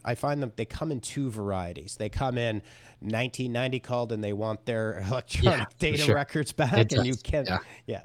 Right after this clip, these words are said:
Speaker 1: you can't get into that thing no matter what you try to do, and you probably wouldn't wanna be in there. Right up to something brand new. Um, Jane App is one for clinical, uh, psychologists, uh, for example,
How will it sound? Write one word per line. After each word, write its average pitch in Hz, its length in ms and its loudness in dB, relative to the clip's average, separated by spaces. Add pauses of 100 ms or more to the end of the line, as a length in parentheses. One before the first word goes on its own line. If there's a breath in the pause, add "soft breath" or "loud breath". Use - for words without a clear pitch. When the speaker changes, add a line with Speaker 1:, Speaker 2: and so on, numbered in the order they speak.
Speaker 1:
you 120 160 -2
can't 135 300 0
get 131 160 0
into 131 220 2
that 123 220 -2
thing 127 400 0
no 123 140 -2
matter 117 240 0
what 120 160 -2
you 113 60 -8
try 123 240 -2
to 117 80 0
do, 120 160 -2
and 110 80 0
you 107 80 -2
probably 110 240 -2
wouldn't 104 220 -2
wanna 123 180 -2
be 135 100 -2
in 135 80 0
there. 135 180 -4 (640 soft breath)
Right 151 280 0
up 143 160 -2
to 113 340 0
something 113 440 -4 (120)
brand 110 560 -2
new. 117 460 0 (520 soft breath)
Um, 95 560 0 (200)
Jane 107 340 0
App 107 260 -2
is 95 220 -6
one 98 460 -2 (120)
for 95 220 -10
clinical, 95 680 -6
uh, 95 140 -4
psychologists, 98 880 -4 (120)
uh, 101 100 0
for 110 140 -4
example, 104 340 -2